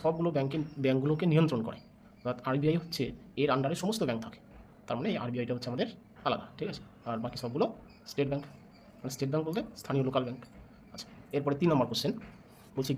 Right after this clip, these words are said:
গেরুয়া, সাদা, হলুদ, সবুজ। তাহলে এই যে চারটা শব্দ আছে তার মধ্যে হলুদটা হচ্ছে আলাদা।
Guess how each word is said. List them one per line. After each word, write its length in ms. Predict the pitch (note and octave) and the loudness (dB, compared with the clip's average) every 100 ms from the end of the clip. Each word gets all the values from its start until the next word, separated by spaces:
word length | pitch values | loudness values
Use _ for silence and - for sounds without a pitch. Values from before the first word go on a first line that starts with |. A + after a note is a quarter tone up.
| C3+ | 2
গেরুয়া, 280 | C#3 C#3+ - - - | 6 6 4 0 -8
সাদা, 240 | - B2 C3+ - - - | -2 2 2 -2 -12 -2
হলুদ, 240 | C3 A#2 - | 0 0 -2
সবুজ। 220 | A2+ - - - - - - - - - | -4 -4 -6 -8 -14 -20 -20 -20 -20 -12
তাহলে 160 | B2+ B2+ C#3+ | -6 -2 2
এই 60 | F3+ | 2
যে 60 | G3+ - - | 0 -4 0
চারটা 180 | B2+ C#3 | 0 2
শব্দ 120 | C#3 C3+ | 2 4
আছে 100 | B2 A3+ | 4 4
তার 80 | C3 | 4
মধ্যে 140 | D3 - - - - - - - | 4 0 -6 -18 -20 -20 -20 0
হলুদটা 260 | - G#3+ A3 G3 | 4 6 6 2
হচ্ছে 120 | - | 2
আলাদা। 160 | G3 - | 0 -2